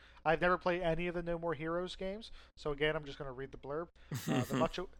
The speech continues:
Speaker 1: the much-awaited No More Heroes sequel was showcased during the Nintendo Direct presentation. It sports seven different game types and a co-op multiplayer mode where you share Joy-Con controllers.
Speaker 2: Oy.
Speaker 1: Uh, next was the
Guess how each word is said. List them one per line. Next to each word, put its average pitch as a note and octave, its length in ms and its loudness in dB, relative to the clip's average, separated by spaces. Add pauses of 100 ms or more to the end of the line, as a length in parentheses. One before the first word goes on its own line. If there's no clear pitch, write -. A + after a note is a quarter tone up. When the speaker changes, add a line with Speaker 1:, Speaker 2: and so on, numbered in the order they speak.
(320)
Speaker 1:
the D#3 140 4
much-awaited F#3+ 540 4
No D#3+ 120 -2
More C#3+ 140 -4
Heroes C#3+ 320 -2
sequel G3+ 360 -2
was D3+ 120 -4
showcased D3 460 -2
during C#3+ 160 0
the C3+ 80 -8
Nintendo C3 380 -8
Direct B2+ 280 -8
presentation. E3+ 580 -6 (320)
It C#3+ 100 -8
sports D3+ 300 0
seven G#3+ 360 4
different F#3 340 -2
game D3 300 -6 (300)
types - 420 0 (320)
and D#3 160 0
a D3 220 -2
co-op G#3 380 6
multiplayer F#3+ 480 0
mode F3 280 0
where D3+ 160 -2
you D3 180 -6
share C#3+ 320 -2
Joy-Con C3+ 560 -10
controllers. G#2 500 -16 (1200)
Speaker 2:
Oy. E2+ 340 -8 (1040)
Speaker 1:
Uh, D#3 280 2 (100)
next A3 400 2 (360)
was E3 580 6
the D3+ 400 -2